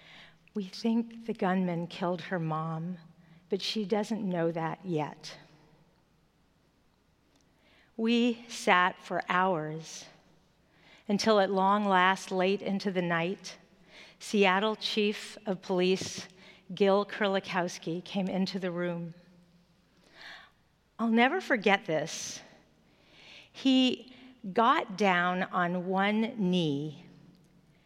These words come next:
and, as gently as one could,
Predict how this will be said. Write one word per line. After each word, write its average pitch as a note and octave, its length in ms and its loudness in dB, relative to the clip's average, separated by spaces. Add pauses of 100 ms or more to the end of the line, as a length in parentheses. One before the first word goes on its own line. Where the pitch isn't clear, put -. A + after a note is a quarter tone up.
(300)
and, G3+ 100 0
as F3+ 160 0
gently A3+ 720 2
as E3+ 240 -4
one F3 340 0
could, E3 560 0